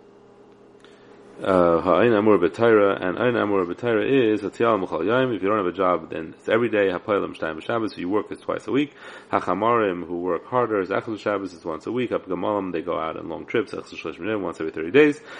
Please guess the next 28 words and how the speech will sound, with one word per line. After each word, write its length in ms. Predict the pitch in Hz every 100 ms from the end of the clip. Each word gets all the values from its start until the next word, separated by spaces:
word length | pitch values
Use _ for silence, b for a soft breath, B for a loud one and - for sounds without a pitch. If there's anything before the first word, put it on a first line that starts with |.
| B B
Hasapanim, 600 | - 92 127 135 123 104
who 160 | 98 92
go 480 | 95 90 92 92 -
on 380 | 82 80 80
the 80 | 80
long 320 | 78 90 85
sea 160 | 80 175
trips, 320 | - 127 -
is 100 | 98
Shish 180 | - 104
Chodesh, 300 | 95 92 87
once 220 | 90 85
every 100 | 80
six 260 | 82 - -
months. 360 | 131 98 - - B B B
Dibri 300 | 135 117 92
Rabbi 40 |
Eliezer, 420 | 87 98 110 95 95
Rashi 280 | 95 90
mentions 360 | 90 90 - 85
this 260 | 85 78 -
in 240 | 82 80
Parshas, 600 | 87 82 80 87 80 -
uh, 240 | 82 76 78
beginning 300 | 87 95 80
of 60 |
Parshas 220 | 80 73
Vayishlach. 360 | 80 95 - -